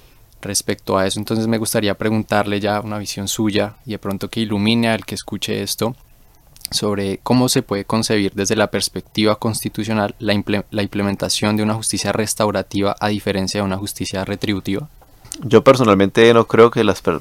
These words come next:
Speaker 2: pues sí, seguramente habrá mucha gente en la ciudadanía y en algunos momentos políticos que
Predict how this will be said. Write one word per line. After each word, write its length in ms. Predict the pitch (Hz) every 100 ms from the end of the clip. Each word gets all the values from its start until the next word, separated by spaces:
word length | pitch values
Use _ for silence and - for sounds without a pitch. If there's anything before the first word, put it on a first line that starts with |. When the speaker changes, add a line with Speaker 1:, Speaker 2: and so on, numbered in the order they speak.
| -
Speaker 2:
pues 160 | 131 -
sí, 180 | 143
seguramente 420 | 113 98 110 117 120
habrá 140 | 117
mucha 300 | 120 113 120
gente 540 | 120 110 120 110 110
en 220 | 98 92 92
la 100 | 104
ciudadanía 960 | - 98 98 139 147 131 131 127 127 123
y 400 | 113 110 135 -
en 340 | - - -
algunos 380 | 65 65 107 104
momentos 260 | 120 101
políticos 540 | 104 98 98 107 110 -
que 380 | - 95 82